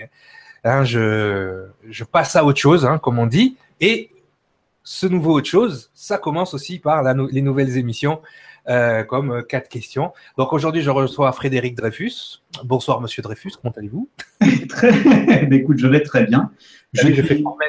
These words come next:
Speaker 1: au début, hein. C'est
Speaker 2: Ouais. Non, mais je suis très, je suis ravi, en fait, de, de faire cette émission avec toi en ce début d'année. Je trouve que c'est exceptionnel et formidable de pouvoir déjà, c'est comme je le notais d'ailleurs, en fait, euh, sur le, sur Facebook, euh, sur mon site,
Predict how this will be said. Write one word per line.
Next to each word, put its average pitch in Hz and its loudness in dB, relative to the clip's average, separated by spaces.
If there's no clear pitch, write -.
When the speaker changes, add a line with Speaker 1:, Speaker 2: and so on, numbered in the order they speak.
Speaker 1:
au 135 -14
début, 120 -12
hein. 113 -6
C'est 113 -4
Speaker 2:
Ouais. 123 4
Non, 185 4
mais 247 6
je 165 2
suis 139 0
très, 202 0
je 156 2
suis 226 4
ravi, 175 6
en 240 4
fait, 175 2
de, 120 2
de 107 -12
faire 156 -2
cette - -6
émission 131 4
avec 123 0
toi 131 2
en 123 0
ce 143 0
début 143 4
d'année. 143 4
Je - -6
trouve 135 -2
que 131 -6
c'est 120 -4
exceptionnel 139 0
et 120 0
formidable 123 0
de 117 0
pouvoir 139 -2
déjà, 151 0
c'est 113 -10
comme 143 2
je 127 2
le 123 2
notais 131 -2
d'ailleurs, 123 2
en 104 -4
fait, 120 -6
euh, 98 -12
sur 139 -4
le, 104 -4
sur - -10
Facebook, 139 -2
euh, 117 -6
sur 123 -8
mon 120 2
site, 160 -6